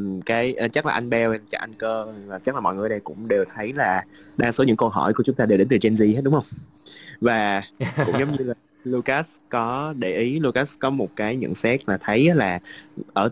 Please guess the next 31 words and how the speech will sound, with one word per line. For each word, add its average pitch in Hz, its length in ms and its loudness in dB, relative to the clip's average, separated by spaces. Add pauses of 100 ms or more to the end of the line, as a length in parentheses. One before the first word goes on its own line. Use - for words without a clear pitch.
tuổi - 240 4
của 139 80 4
Lucas 135 460 2
thì 95 280 0 (400)
bốn 135 240 4
cái 175 160 2
từ 104 280 4
thương 120 160 4
hiệu 101 180 2
cá 135 160 2
nhân 135 260 2
là 104 60 -2
một 90 140 -2
cái 127 80 -8
khái 143 200 -4
niệm 92 260 0 (120)
còn 95 180 0
chưa 127 180 4
có 147 100 2
tồn 101 280 0
tại. 107 300 0 (680)
Nhưng 147 160 2
mà 139 100 2
đồng 120 240 0
thời 117 280 2
thì 113 260 0 (200)
em 135 160 -2
cũng 139 220 0
nhận 131 220 -2
thấy 139 300 0
là 120 280 0